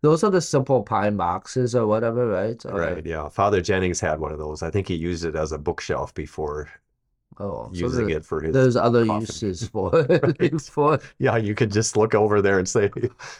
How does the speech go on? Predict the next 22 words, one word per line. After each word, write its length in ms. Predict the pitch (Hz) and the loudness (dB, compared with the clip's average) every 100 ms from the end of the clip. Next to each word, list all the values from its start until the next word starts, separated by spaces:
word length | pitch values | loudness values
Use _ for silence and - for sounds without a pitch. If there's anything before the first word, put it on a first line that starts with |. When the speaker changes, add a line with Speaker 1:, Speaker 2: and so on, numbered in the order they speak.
| - | -6
Speaker 2:
"There's 200 | 98 104 101 | 0 2 4
my 180 | 110 | 2
burial 340 | 98 113 117 104 | 4 4 4 4
spot." 540 | - - - 139 113 | 0 -2 0 2 0
<laughs> 180 | - - | -4 -6
Speaker 1:
Sweet. 640 | 139 139 151 190 180 143 - - - - - - - 127 - - - - - | -2 2 4 4 4 2 -2 -16 -14 -12 -6 -6 -6 -14 -14 -20 -20 -20 -12
Excellent. 1040 | 113 117 110 - - 110 104 101 101 - _ _ _ _ _ _ _ _ - | -4 0 0 -2 0 4 4 2 -4 -16 _ _ _ _ _ _ _ _ -10
Oh, 220 | 80 80 | -4 -4
Father 360 | 80 78 90 87 | -4 -4 -4 -4
Jennings. 640 | 80 76 80 78 80 - _ _ - - - - - - - - | -6 -8 -8 -8 -12 -20 _ _ -20 -14 -14 -16 -20 -20 -18 -4
Um, 600 | 127 127 117 104 90 85 - | 0 2 2 0 -2 -10 -6
Speaker 2:
God 240 | 98 92 82 | -2 0 0
rest 240 | 90 - | -2 -2
him. 220 | 80 80 - - | -4 -4 -8 -4
Okay, 200 | 107 - | 0 2
Speaker 1:
God 140 | 107 101 | 0 -2
Speaker 2:
so, 300 | - 165 131 | -2 0 0
Speaker 1:
soul. 400 | 104 90 85 90 - - - - _ - - _ - | 0 -2 -2 -6 -14 -20 -20 -20 _ -20 -20 _ -10
Speaker 2:
so 200 | - 131 | 0 2
Speaker 1:
So, 60 | 175 | 4
Speaker 2:
anyway, 400 | 170 117 107 104 | 2 2 4 4
yeah. 260 | 113 104 | 4 4